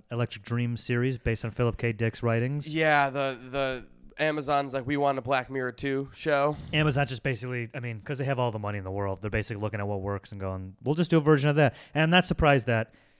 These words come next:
Speaker 1: much like how they wanted their own Game of Thrones, so they bought the Lord of the Rings rights, and much like how they wanted their own Black Mirror, so they just bought Philip K. Dick's, uh,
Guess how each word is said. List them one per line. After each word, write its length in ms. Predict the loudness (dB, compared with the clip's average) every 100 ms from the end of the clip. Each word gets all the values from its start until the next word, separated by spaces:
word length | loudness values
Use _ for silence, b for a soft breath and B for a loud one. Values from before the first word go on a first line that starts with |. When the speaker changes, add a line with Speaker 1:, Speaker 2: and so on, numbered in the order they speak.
| _ -12
Speaker 1:
much 200 | -8 -4
like 100 | 0
how 140 | 2
they 100 | 2
wanted 300 | 2 0 0
their 100 | 0
own 160 | -2 0
Game 180 | -2
of 80 | -4
Thrones, 340 | -2 -2 -2 -4
so 40 |
they 40 | -4
bought 180 | -4
the 80 | -2
Lord 180 | -2 -2
of 40 | -2
the 80 |
Rings 400 | -2 -2 -4 -8
rights, 400 | -4 -4 -4 -6
and 140 | -10 -6
much 180 | -4 -4
like 80 |
how 100 | -2
they 120 | -2 -2
wanted 220 | -2 -2
their 80 | -4
own 80 |
Black 200 | -2 -4
Mirror, 220 | -4 -4 -4
so 140 | -2
they 60 | -4
just 120 | -2
bought 160 | -4
Philip 260 | -2 -4 -4
K. 140 | -6
Dick's, 480 | -6 -6 -6 -8 -10 b b b b -6
uh, 240 | -2 -2